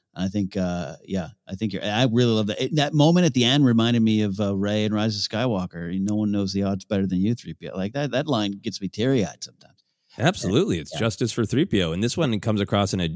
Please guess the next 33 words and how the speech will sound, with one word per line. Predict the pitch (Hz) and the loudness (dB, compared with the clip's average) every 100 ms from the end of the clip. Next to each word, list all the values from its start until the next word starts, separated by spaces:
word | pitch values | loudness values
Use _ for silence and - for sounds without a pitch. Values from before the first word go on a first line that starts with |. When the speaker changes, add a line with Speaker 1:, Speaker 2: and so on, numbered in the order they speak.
| - | -4
Speaker 2:
in | 98 | -2
a | 90 | -2
jokey | 80 78 151 - 98 | -4 0 0 2 -2
way, | 82 80 | 0 -2
but | 76 | -4
kinda | - 92 | -4 -4
structurally | 80 - 123 - 123 120 107 | -2 -2 -2 0 2 4 4
in | 107 | 4
the | 98 | 2
events. | 85 107 120 82 - - | 2 0 0 -4 -12 -8
Speaker 1:
Yeah. | 104 98 | -4 -4
Speaker 2:
It, | - 95 | -4 0
it | |
is | 107 104 | 0 0
what | 92 | 0
happens. | 110 123 80 78 78 - 90 | 0 2 0 -4 -10 -12 -14
Cad | - 98 | -6 -4
Bane | 87 98 | -2 -4
calls | 101 104 | 0 0
him | 98 | 2
worthless, | 113 156 90 90 - | 0 0 0 -2 -2
and | 87 | -2
by | 87 | -2
the | 90 92 | 0 0
end | 98 | 2
of | |
the | 101 | 2
episode, | 131 - 87 90 | 0 0 0 0
we | 90 | 0
realize, | 95 98 104 92 | 2 2 2 0
no, | 90 | -2
he's | 117 | 0
not. | 143 - | -2 -8